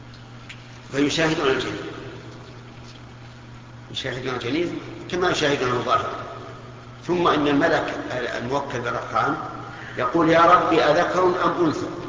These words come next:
فيقول الله: "ذكر أو أنثى؟" فيكون عالما بذلك. نعم.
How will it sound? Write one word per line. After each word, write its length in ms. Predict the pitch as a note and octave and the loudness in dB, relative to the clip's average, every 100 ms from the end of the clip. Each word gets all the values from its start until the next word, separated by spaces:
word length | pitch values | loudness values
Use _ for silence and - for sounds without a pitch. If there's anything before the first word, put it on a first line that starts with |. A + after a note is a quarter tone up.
| - - | -10 -2
فيقول 300 | C#3+ D#3 F3+ | 4 4 6
الله: 140 | D#3+ C#3 | 4 4
"ذكر 320 | E3+ - G3 | 2 2 2
أو 100 | D3+ | 2
أنثى؟" 380 | B2 A#2 D3 G3+ - - - - | 2 0 0 0 -2 -8 -10 -4
فيكون 340 | F3 G3+ F#3 E3+ | 0 2 2 2
عالما 320 | E3 C#3 B2+ | 4 2 2
بذلك. 400 | A2+ A2+ - - - - - - - - - - - - - - - - - - - - - - - - - - - - - - - - - - - - | -2 -6 -8 -10 -12 -14 -16 -16 -18 -18 -18 -18 -18 -18 -18 -18 -18 -18 -18 -18 -18 -18 -18 -18 -18 -18 -18 -18 -18 -18 -16 -16 -16 -18 -18 -18 -18 -12
نعم. 220 | A#2+ C3+ | -4 -4